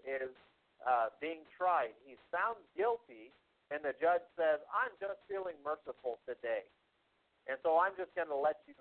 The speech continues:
go." And I say, "Well, what about my car?" And he says, "Well, I'm feeling merciful today." Is that a just judge? No, a just judge makes a judgment. That is not the stuff, but it is when you're thinking about salvation. The penalty for your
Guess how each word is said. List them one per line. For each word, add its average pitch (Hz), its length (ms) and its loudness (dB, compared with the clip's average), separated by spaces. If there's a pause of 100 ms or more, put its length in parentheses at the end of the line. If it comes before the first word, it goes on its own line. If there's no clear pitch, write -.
(120)
go." 113 320 -4 (300)
And 139 100 -4
I 151 120 4
say, 151 180 0
"Well, 147 220 0
what 196 180 4
about 190 320 4
my 170 160 -8 (100)
car?" 220 420 0 (300)
And 165 80 -6
he 160 60 -4
says, 151 260 -2
"Well, 139 160 0
I'm 127 200 0
feeling 127 340 -8
merciful 185 580 -2
today." 120 340 2 (300)
Is 160 180 2
that 214 160 8
a 190 100 2 (120)
just 147 240 4 (380)
judge? 131 340 2 (640)
No, 202 180 2
a 131 60 -2 (100)
just 185 240 2 (320)
judge 160 340 2 (240)
makes 156 240 -6 (140)
a 151 240 -8
judgment. 170 480 -2
That 196 160 -2
is 202 100 -10
not 202 300 -2
the - 180 -18 (140)
stuff, 202 400 0
but 135 140 -4
it 135 100 -10
is - 260 0
when 143 120 -10
you're 127 120 -18
thinking 165 280 -10
about 127 260 2 (400)
salvation. 135 640 0 (480)
The - 160 -2
penalty 247 480 -2
for 165 160 -4
your 143 160 -6